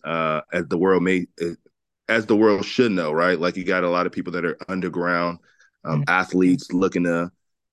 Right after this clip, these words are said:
Speaker 1: get to certain places, like, uh, Anthony Tark, a player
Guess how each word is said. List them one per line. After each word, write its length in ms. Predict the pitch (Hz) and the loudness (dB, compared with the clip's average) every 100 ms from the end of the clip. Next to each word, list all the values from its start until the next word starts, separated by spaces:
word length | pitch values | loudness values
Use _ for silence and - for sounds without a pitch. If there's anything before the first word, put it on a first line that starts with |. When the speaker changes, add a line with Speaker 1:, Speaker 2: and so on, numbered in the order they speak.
| - | -2
Speaker 1:
get 160 | 107 - | -2 -2
to 100 | - | -2
certain 300 | 98 85 90 | -2 -2 -2
places, 640 | 95 92 - 87 82 82 | 0 0 0 -2 -2 -4
like, 200 | 85 85 | -4 -2
uh, 120 | 82 | -4
Anthony 380 | 95 101 107 98 | -2 -2 -2 -4
Tark, 420 | - 113 95 95 - 90 | -2 -4 -4 -6 -14 -12
a 60 | |
player 540 | - 107 101 101 95 | -6 0 2 2 0